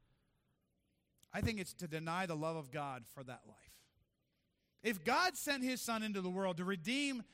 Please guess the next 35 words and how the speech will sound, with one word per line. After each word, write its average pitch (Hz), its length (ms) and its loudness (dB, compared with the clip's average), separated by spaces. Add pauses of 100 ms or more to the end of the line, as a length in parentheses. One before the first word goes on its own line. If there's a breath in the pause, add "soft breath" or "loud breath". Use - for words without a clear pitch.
(180 loud breath)
that, 175 200 -4 (100)
uh, 156 280 -6
a 151 40 -6
person, 139 380 -6
right? 180 300 -6 (400 soft breath)
Now, 226 160 2
granted, 226 300 2
we're 254 180 4
dealing 269 280 2
with, 220 160 2 (140)
with 196 240 0
believers 226 360 2
and 214 80 -4
non-believers. 202 420 0
We 311 240 4
don't 311 240 4
know. 214 500 2
We 240 140 0
don't 302 220 0
know 294 420 2 (880 soft breath)
if 180 100 -6
a 185 60 -6
person's 208 340 2
gonna 202 180 2
come 196 220 -4
to 175 80 -4
faith 180 300 -2
or 160 80 -6
not. 175 280 -8 (580 soft breath)
So - 120 -2
we 240 160 4
have 214 160 4
no 277 340 4
right 247 440 2 (460)
to, 208 360 0